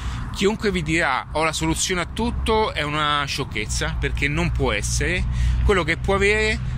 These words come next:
sono tutti quegli strumenti, quegli elementi, tutte quelle informazioni che sono indispensabili per far sì che poi voi possiate in qualche modo avere in mano tutti gli strumenti per fare la, eh, per avere, diciamo, una migliore risposta.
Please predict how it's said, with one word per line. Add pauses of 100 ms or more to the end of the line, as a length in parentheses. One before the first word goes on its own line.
(100)
sono
tutti
quegli
strumenti,
quegli
elementi,
tutte
quelle
informazioni
che
sono
indispensabili (300)
per
far
sì
che
poi (300)
voi
possiate
in
qualche
modo (300)
avere (160)
in
mano
tutti
gli
strumenti
per
fare (260)
la,
eh,
per
avere, (260)
diciamo, (100)
una
migliore
risposta.